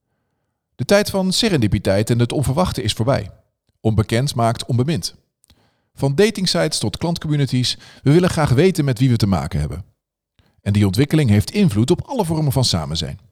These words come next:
Dat betekent dus ook dat veel bestaande functies anders ingevuld gaan worden. Zo krijgt de traditionele bibliotheek bijvoorbeeld nu al steeds meer de functie van een buurthuis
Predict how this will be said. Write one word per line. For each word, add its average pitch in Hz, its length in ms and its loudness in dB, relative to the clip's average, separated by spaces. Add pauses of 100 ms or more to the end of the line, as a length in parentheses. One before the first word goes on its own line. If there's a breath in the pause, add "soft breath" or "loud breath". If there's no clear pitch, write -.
(300)
Dat 95 140 -4
betekent 95 340 -2
dus 95 120 0
ook 117 140 2
dat 120 120 -2
veel 170 160 0
bestaande 160 440 -2
functies 95 520 -2
anders 101 280 -4
ingevuld 127 440 -2
gaan 80 120 -2
worden. 69 280 -8 (800)
Zo - 140 -4
krijgt 95 200 -2
de 98 80 -2
traditionele 104 520 -2
bibliotheek 98 540 0
bijvoorbeeld 98 440 -2
nu 160 160 4
al 143 140 2
steeds 98 260 -2
meer 104 120 0
de 110 80 2
functie 98 300 -4
van 107 100 -6
een 110 120 -4
buurthuis 123 560 0